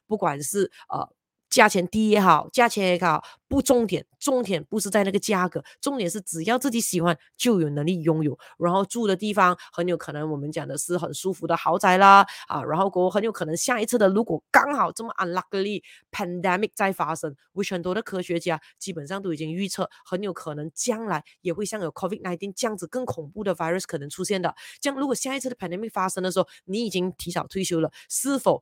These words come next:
有足够的空间生活？比如说自己的 mansion 啦，有游泳池啦，tennis court 啦，乒乓桌啦，还有之类之类啦。好，那么呢，这个时候就算不出去的话，啊，基本上也可以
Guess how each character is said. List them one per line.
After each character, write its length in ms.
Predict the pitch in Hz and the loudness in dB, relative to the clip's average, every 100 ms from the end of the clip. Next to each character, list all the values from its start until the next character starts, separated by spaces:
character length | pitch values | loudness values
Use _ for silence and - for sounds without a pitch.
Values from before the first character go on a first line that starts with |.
| _ | _
有 160 | - 180 | -4 -4
足 260 | - 175 196 | -4 -6 -2
够 220 | 262 226 | -2 -2
的 80 | 190 | -6
空 360 | - 196 185 | -8 -8 -8
间 200 | 180 180 | -6 -6
生 240 | 170 175 156 | -4 -4 -2
活？ 180 | 143 - _ - | -4 -6 _ -12
比 80 | |
如 100 | 143 | -8
说 100 | 147 | -6
自 140 | 151 180 | -6 -6
己 100 | 151 | -6
的 120 | 156 | -4
mansion 400 | 160 160 160 175 | -4 -4 -2 0
啦， 360 | 175 170 170 175 | 2 4 4 2
有 220 | 151 139 | -2 -2
游 80 | 175 | -2
泳 180 | 175 151 | -2 -4
池 140 | 170 | 0
啦， 220 | 175 175 | 4 4
tennis 340 | 180 175 170 180 | 2 -2 -2 -4
court 180 | - - | -4 -2
啦， 180 | 170 | 0
乒 220 | 175 165 160 | -2 -6 -6
乓 160 | 160 | -6
桌 200 | 156 180 | 2 4
啦， 100 | 175 | 4
还 140 | 175 165 | 2 -2
有 100 | 156 | -2
之 160 | 165 | -2
类 120 | 170 | -2
之 140 | 175 165 | -2 0
类 180 | 170 175 | 2 4
啦。 200 | 175 175 - - | 4 2 -8 -6
好， 180 | 185 - 151 | -2 -2 -2
那 120 | 190 | -4
么 120 | 185 | -2
呢， 180 | 180 170 | -2 -4
这 140 | - 202 | -6 -8
个 80 | 196 | -6
时 120 | 175 | -6
候 160 | 185 | -6
就 140 | 175 220 | -6 -8
算 140 | 214 | -8
不 140 | - 220 | -10 -12
出 180 | - 226 | -8 -6
去 180 | - | -2
的 140 | 208 208 | 0 6
话， 180 | 226 - - - | 6 6 0 -12
啊， 120 | - 160 | -8 -8
基 200 | - 185 | -6 -8
本 100 | 151 | -6
上 200 | 190 202 | -6 -4
也 100 | 156 | -6
可 180 | - 180 | -4 -2
以 160 | 160 | -2